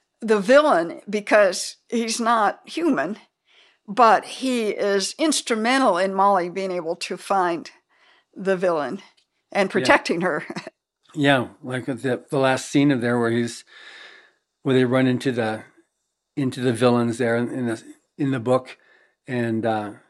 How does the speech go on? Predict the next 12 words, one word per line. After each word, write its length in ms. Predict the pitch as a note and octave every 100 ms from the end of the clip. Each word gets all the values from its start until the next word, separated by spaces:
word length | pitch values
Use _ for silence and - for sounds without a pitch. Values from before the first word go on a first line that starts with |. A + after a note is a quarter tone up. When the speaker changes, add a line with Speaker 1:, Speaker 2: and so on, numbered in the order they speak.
| _ _ _ _ _ _
Speaker 2:
and 120 | B2+
Molly's 280 | B2 B2 B2+
trying 140 | - B2+
to 60 |
say, 80 | F#3+
"No, 120 | A3
no, 160 | C#4 C4+
no, 320 | B3+ B3 A#3+ -
chill, 280 | A3+ A3+ -
chill, 240 | A3+ G#3
chill." 320 | - G#3 G3+
And 180 | D#3 D#3+